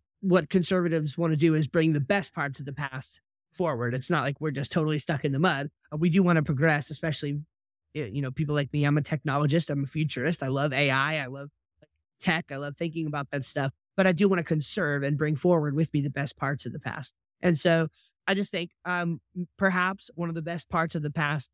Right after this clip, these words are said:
is not leave the cave at the beginning of the day and come home in the evening. I think perhaps we can, we can potentially move on from that, you know, especially in a world where it's very likely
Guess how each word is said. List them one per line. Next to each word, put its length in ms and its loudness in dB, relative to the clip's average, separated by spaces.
is 240 -4
not 420 0
leave 420 2
the 100 2
cave 380 0
at 140 -2
the 80 -2
beginning 380 0
of 60 -2
the 60 -4
day 280 -2
and 140 -4
come 200 -2
home 200 0
in 60 -2
the 140 -4
evening. 400 -8
I 80 -6
think 320 -2
perhaps 560 -2
we 120 -6
can, 300 -4
we 100 4
can 120 2
potentially 460 0
move 200 -2
on 220 4
from 200 0
that, 240 -2
you 100 2
know, 60 4
especially 480 0
in 60 2
a 40 0
world 320 0
where 220 2
it's 120 -4
very 200 4
likely 600 -2